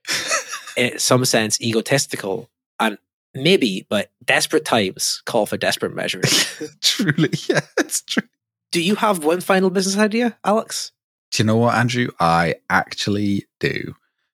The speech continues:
Speaker 1: So, you know, <laughs> you know how you can get kit cars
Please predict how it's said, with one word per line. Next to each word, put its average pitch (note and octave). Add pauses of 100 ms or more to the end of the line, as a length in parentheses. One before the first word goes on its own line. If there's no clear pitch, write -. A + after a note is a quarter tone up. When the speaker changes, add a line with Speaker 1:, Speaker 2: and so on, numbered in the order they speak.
Speaker 1:
So, -
you E3
know, A3 (400)
<laughs> -
you C4
know G#3 (140)
how E3
you F#3
can D3+
get A#2+ (680)
kit -
cars D2